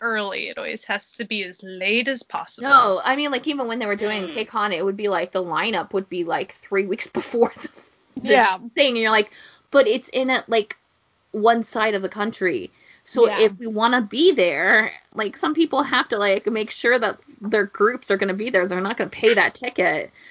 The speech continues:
Speaker 2: price if there's not a single group that they're super interested in, especially at that price.
Speaker 1: Right.
Speaker 4: Anyway,
Speaker 1: So
Speaker 4: we'll have to see what's going on. We'll have to see what's going on. It's a mystery.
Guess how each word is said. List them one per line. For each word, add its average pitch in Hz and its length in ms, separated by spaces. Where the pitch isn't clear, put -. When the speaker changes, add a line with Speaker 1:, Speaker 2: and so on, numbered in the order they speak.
Speaker 2:
price 220 260
if 220 140
there's 208 400
not 226 180
a 214 40
single 202 560
group 202 400
that 185 180
they're 180 160
super 190 420
interested 170 480
in, 180 120
especially 240 380
at - 120
that 147 220
price. 165 480
Speaker 1:
Right. 262 560
Speaker 4:
Anyway, 277 240
Speaker 1:
So 214 60
Speaker 4:
we'll - 100
have 370 80
to 466 120
see 427 180
what's 392 180
going 370 220
on. 220 360
We'll 240 140
have 349 140
to 349 100
see 381 160
what's 370 140
going 392 260
on. 185 120
It's - 180
a 294 60
mystery. 294 720